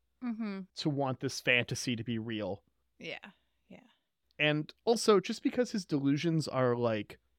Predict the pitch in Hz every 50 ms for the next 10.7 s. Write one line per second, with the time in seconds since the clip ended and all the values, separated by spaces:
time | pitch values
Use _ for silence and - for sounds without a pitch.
0 | _ _ _ _ - - - 151 143 143 143 143 139 139 147 - - - 127 127
1 | 123 120 117 113 - - _ _ 117 120 143 143 - - - - 160 156 147 147
2 | 151 143 - _ _ _ _ _ - 131 120 113 110 117 113 120 - - 240 247
3 | 233 240 262 - _ _ _ _ _ _ _ _ _ _ _ - - - 247 262
4 | - 277 233 185 165 170 170 170 156 139 - 156 147 143 131 127 135 135 135 123
5 | 117 120 120 127 123 117 117 117 - - 107 110 92 90 90 - _ _ _ _
6 | _ _ _ _ _ _ _ _ _ _ _ _ - - - 226 208 202 - 294
7 | 285 220 143 - 175 165 - _ 214 185 175 170 165 - - - - 208 190 190
8 | 175 170 - - 196 - - 214 208 196 185 185 _ _ _ - - 196 180 196
9 | - - 226 208 196 185 - - 185 185 175 - - - - - 220 220 214 196
10 | 196 180 - - 196 208 208 - 185 175 175 170 165 165